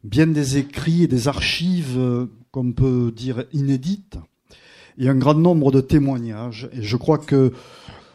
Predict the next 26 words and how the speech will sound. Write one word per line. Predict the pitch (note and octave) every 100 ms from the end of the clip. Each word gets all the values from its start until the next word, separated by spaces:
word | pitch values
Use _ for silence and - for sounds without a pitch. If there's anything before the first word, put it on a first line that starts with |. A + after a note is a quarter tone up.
| _
cet | - - - E3+
ouvrage, | E3+ C#3+ D3+ F3 F3+ D3+ D#3+
à | C#3
partir | C3+ A#2+ - C3+
de | C3
là, | D3 D3 -
peut | C#3 D3 C3+ - -
contribuer | D3 C#3 - C#3 B2 C3 C#3+ D3 _ _
à | C3
changer, | - D3+ C#3 C3 A#2+ D3+
je | C#3 A#2
dirais, | G#2+ A2+ A#2+ C3+
l'état | A#2 A2+ B2+
de | A2+ G#2+
fait, | - - C3 _ -
euh, | G#2 G2+
dans | G#2
lequel, | G#2 G#2+ - C3 B2 A2+ G2
euh, | G2 F#2+ _ _
André | C#3+ C3+ B2 A#2+
Gorz | B2 C#3 - -
peut-être | A2+ - B2+ -
se | A2+ B2
situe | G#2+ B2+ B2 C#3+
encore | A#2 A#2 C#3 A2+
aujourd'hui. | G#2 G2+ F2+ E2